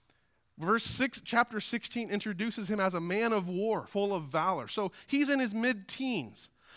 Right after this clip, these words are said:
The point here is that however talented David may be, Saul, a pragmatist, is looking at him as someone who's basically green to combat.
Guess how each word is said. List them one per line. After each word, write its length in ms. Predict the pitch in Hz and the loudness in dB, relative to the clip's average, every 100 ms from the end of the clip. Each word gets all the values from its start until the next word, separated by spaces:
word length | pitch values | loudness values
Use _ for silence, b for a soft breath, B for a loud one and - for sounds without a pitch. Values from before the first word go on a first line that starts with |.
| B | B
The 100 | - | 0
point 420 | 208 - 285 - 170 | 0 4 4 4 0
here 260 | 220 220 | -2 0
is 160 | 226 202 | -2 2
that 260 | 226 220 B B | 4 4 B B
however 640 | - 240 285 311 277 233 B B | -2 2 4 2 2 0 B B
talented 640 | - 202 233 247 226 233 180 | 0 4 6 6 2 -2 2
David 360 | 202 214 202 | 0 2 0
may 180 | 196 190 | 0 -2
be, 480 | 170 240 214 165 165 b b b b _ | 0 -2 0 -2 -6 b b b b _
Saul, 760 | - - 254 269 233 214 220 - | -8 2 6 6 6 4 0 -4
a 60 | |
pragmatist, 760 | 165 254 269 269 233 196 202 196 | -2 0 2 2 0 -2 -2 -2
is 120 | 185 190 | -4 -4
looking 260 | 240 240 | -4 -2
at 120 | 214 | -2
him 180 | 196 208 | 0 -2
as 120 | 208 | -2
someone 280 | - 233 233 | -2 -2 0
who's 200 | 202 233 | 0 -2
basically 580 | 214 - 294 320 247 254 | -2 -2 0 0 0 -2
green 600 | 190 220 294 311 240 214 - | 0 2 4 4 2 -2 -4
to 80 | |
combat. 640 | 262 269 277 285 165 151 | 0 6 6 6 4 2